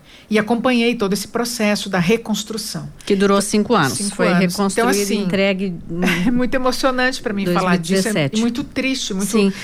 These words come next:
Speaker 1: frustrante,
Speaker 2: Sim.
Speaker 1: decepcionante, porque eu conheço cada pedacinho daquele teatro, tenho um respeito, assim, enorme. Então, o Circulações oferecer agora essa homenagem aos setenta anos do Ouro Verde é muito significativo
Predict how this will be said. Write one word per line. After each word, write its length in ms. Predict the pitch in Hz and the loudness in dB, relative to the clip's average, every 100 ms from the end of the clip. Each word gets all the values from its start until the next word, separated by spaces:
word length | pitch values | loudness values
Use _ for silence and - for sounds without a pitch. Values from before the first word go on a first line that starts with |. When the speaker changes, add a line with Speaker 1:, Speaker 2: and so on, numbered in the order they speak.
| - | -8
Speaker 1:
frustrante, 760 | - 240 - - 233 254 262 - | -2 0 0 2 2 2 0 -2
Speaker 2:
Sim. 60 | |
Speaker 1:
decepcionante, 920 | 190 180 208 - 226 214 220 220 214 - | -2 0 -2 -4 -4 0 0 0 -2 -8
porque 400 | - - 202 202 - - - | -14 -4 -4 -4 -12 -20 -4
eu 120 | 208 | -2
conheço 340 | 208 226 240 247 | 0 0 0 0
cada 240 | 226 233 | 0 0
pedacinho 680 | 247 240 254 - - 254 226 | 0 0 -2 -4 -2 0 2
daquele 320 | 190 185 180 | 2 0 -2
teatro, 540 | 185 190 180 180 190 | -4 -2 0 -2 -4
tenho 160 | 185 214 | 0 4
um 60 | |
respeito, 560 | 208 208 208 214 208 208 | 4 2 0 0 0 -2
assim, 240 | - 226 | -4 0
enorme. 520 | 240 214 208 202 190 185 - - - - | 2 4 4 4 0 -4 -8 -20 -20 -12
Então, 220 | 214 208 240 | -6 0 0
o 60 | |
Circulações 560 | 240 254 247 226 277 277 | 0 0 2 2 2 -2
oferecer 600 | 277 277 233 - 269 262 | 0 0 0 0 0 0
agora 540 | 208 208 202 190 180 - - - | 2 2 4 2 0 -4 -12 -6
essa 180 | 185 | -2
homenagem 840 | 233 233 196 202 233 240 185 180 160 - - - | 0 2 2 2 2 2 0 -4 -6 -12 -20 -6
aos 140 | 196 | -2
setenta 540 | 220 214 269 294 285 | -2 -2 0 0 0
anos 180 | 220 208 | 0 0
do 80 | 196 | 0
Ouro 120 | 175 | -2
Verde 540 | 175 202 220 208 175 165 - - - | -2 0 0 0 -4 -8 -14 -20 -8
é 100 | - | -2
muito 300 | 254 254 311 | 2 4 2
significativo 840 | - 240 233 - 202 202 220 185 | 0 -2 -2 -2 -4 -4 -4 -4